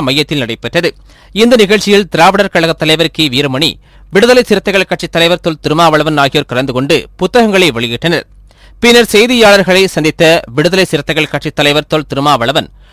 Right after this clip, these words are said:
முன்னேறிய வகுப்பினருக்கு பத்து சதவீத இடஒதுக்கீடு வழங்குவதற்கான சட்ட மசோதாவை பாஜக அரசு கொண்டு வந்துள்ளது சமூக நீதி கோட்பாட்டை அளிப்பதற்கான கூட்டு சதி என்று குற்றம் சாட்டினார். மேலும் இதனை கண்டித்து வரும் பதினோராம் தேதி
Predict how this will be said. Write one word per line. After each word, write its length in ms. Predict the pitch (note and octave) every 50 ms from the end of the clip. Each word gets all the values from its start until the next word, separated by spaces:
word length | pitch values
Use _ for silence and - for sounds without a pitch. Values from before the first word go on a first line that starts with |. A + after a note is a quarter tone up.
| _ - - - -
முன்னேறிய 500 | D3+ F3+ G#3+ A#3 B3+ C4 C4+ B3+ B3+ B3+ G3+
வகுப்பினருக்கு 560 | F3+ F3 F3 - F#3 E3+ E3+ E3 - - F3 F#3+ G3+ - - - - _ -
பத்து 200 | F3 F#3 - C#4 B3 -
சதவீத 340 | A3+ G3+ G#3 F#3+ G3+ G3 F#3+ D3+
இடஒதுக்கீடு 500 | D#3 D#3+ D#3+ D#3+ D#3 - - E3 D#3+ D#3 C3
வழங்குவதற்கான 680 | C3 C#3 D3 C#3 C#3 C#3 C3+ C3 - C#3+ C#3 C#3 D3+ D#3+ D#3
சட்ட 200 | - B2 - E3+ D3+ A#2+
மசோதாவை 440 | A#2 - D3 C#3 C3+ C3 - C#3 F#2 - - _ - _ - - - - C3
பாஜக 400 | D#3 E3+ F#3+ G#3 G3 G#3+ G3 - G#3+ D#3+
அரசு 240 | D3+ D#3 C#3 - E3 E3 -
கொண்டு 160 | - C#3+ D3 D#3+
வந்துள்ளது 400 | D3+ C#3+ A#2+ A#2 B2 C#3 D3 E3+ A2+ - - - - _ _ _ -
சமூக 440 | - - G3 G3 A3 B3 A#3+ G#3+ A#3
நீதி 160 | G#3+ G3 F3+ E3+ -
கோட்பாட்டை 440 | - D#3 D#3 - E3 D3+ - E3+ E3+ E3+ -
அளிப்பதற்கான 600 | C#3+ D3+ D3 - C#3 C3+ B2+ - C3+ C#3 C#3 C#3+ D#3 E3+ - - -
கூட்டு 240 | - G#3+ A3+ - - -
சதி 180 | E3+ D3+ E3 D#3+ D3+
என்று 160 | C#3 C3 D3 D3+ -
குற்றம் 280 | - D#3 - F#3+ D#3 -
சாட்டினார். 420 | - A#2+ - - C3+ D3+ A#2+ - - - - - _ _ _ - - - _ _ - F#3+
மேலும் 280 | G#3 A3 A3+ B3 A#3+ E3+
இதனை 220 | E3 F3+ G3 G3+ D#3+ -
கண்டித்து 360 | C#3 D3+ E3+ D#3+ - - F3+ C#3+ - - - - C3
வரும் 220 | D#3 F#3 A3+ A#3 - -
பதினோராம் 400 | D3 D#3 F3 F#3 F#3 F3+ E3+ D3
தேதி 200 | E3 D#3 D#3 E3+